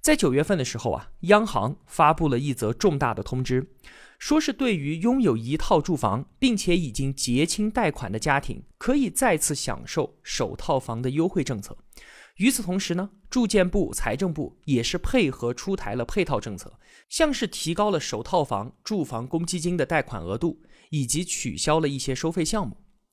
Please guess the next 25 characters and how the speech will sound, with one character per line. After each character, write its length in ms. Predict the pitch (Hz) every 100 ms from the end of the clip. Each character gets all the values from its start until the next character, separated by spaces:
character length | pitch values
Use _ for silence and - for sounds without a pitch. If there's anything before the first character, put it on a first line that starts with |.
| - _ _ _
这 180 | - 359
可 140 | - 156
就 120 | 147
意 160 | 175
味 160 | 175 131
着 260 | - - -
新 420 | - - 269 285
一 80 | 247
轮 240 | 127 113
的 140 | 139 120
楼 320 | 110 113 160
市 280 | - 202 139
松 300 | - 196 208
绑 240 | 120 -
周 220 | - 156
期 380 | 165 - 147 - -
突 240 | - 220 208
然 180 | 120
的 80 | 104
到 200 | 110 104
来。 180 | - - _ - - - -
紧 180 | - 208
接 140 | 277
着 100 | 294
啊， 140 | 135